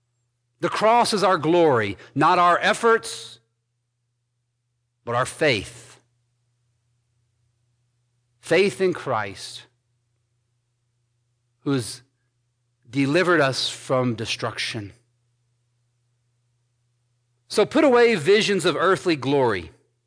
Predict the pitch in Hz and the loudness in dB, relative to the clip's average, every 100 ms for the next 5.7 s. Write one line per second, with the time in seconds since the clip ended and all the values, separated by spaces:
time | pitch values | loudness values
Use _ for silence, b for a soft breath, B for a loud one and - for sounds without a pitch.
0 | _ _ _ _ _ _ _ _ - - | _ _ _ _ _ _ _ _ -20 -6
1 | 175 180 180 151 - 170 160 156 160 - | -2 0 -2 -2 -4 0 2 2 -2 0
2 | 165 165 143 135 110 92 _ _ _ _ | 2 2 0 -2 -4 -8 _ _ _ _
3 | _ _ _ _ _ _ _ _ _ _ | _ _ _ _ _ _ _ _ _ _
4 | - 226 202 190 196 185 165 156 151 139 | -4 -4 0 2 4 4 2 0 -2 0
5 | 165 156 135 147 123 92 | 0 0 -2 -2 -2 -4